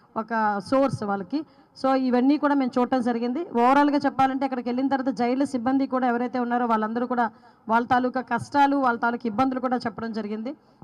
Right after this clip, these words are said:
వాళ్ళు అడిగిన, అ-, అక్కడ కూడా హాస్పిటల్ కూడా ఉన్నాయండి. కాకపోతే మేము అడిగేది ఏంటంటే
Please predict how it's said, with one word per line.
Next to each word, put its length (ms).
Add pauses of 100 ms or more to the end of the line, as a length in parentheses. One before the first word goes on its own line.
వాళ్ళు 320
అడిగిన, 320
అ-, 200
అక్కడ 200
కూడా 160
హాస్పిటల్ 560
కూడా 200
ఉన్నాయండి. 540 (340)
కాకపోతే 340
మేము 200
అడిగేది 340
ఏంటంటే 460